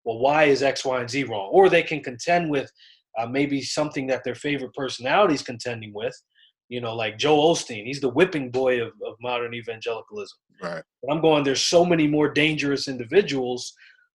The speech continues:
Speaker 1: who are literally suit and tie, look just like the conservative, conservative modern evangelical,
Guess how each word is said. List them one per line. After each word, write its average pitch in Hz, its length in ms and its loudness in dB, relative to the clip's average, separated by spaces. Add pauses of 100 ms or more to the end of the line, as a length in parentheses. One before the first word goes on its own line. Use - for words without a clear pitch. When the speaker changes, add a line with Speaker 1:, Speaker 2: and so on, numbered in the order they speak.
(100)
Speaker 1:
who 143 220 4
are 127 140 0
literally 139 680 4
suit 185 400 0
and 160 180 -6
tie, 143 420 2
look 123 240 -8
just 143 260 -2
like 151 220 -2
the 131 80 -8
conservative, 151 640 -2 (280)
conservative 151 640 -4 (320)
modern 139 320 -4
evangelical, 127 840 -2